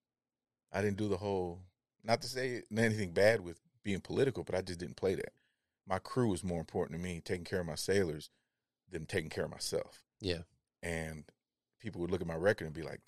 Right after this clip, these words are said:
Speaker 1: "Oh, all this stuff in here is," and I was still doing, on a destroyer, as a N C one, doing all the unreps. <laughs> Unreps,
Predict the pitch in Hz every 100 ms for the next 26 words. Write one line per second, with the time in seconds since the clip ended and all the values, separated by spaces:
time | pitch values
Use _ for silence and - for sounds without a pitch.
0 | - 123 87 110 135 - 139 113 143 139
1 | - 117 147 156 156 135 135 127 104 -
2 | _ _ _ _ _ 98 95 87 92 131
3 | 156 101 104 - _ _ _ _ - 90
4 | 92 - - 113 - 113 117 135 117 110
5 | - 110 107 107 110 101 98 117 131 82
6 | - - _ _ _ _ - - 906 1017
7 | - - _ _ _ _ _ _ _ _
8 | 110 120 120 131 - -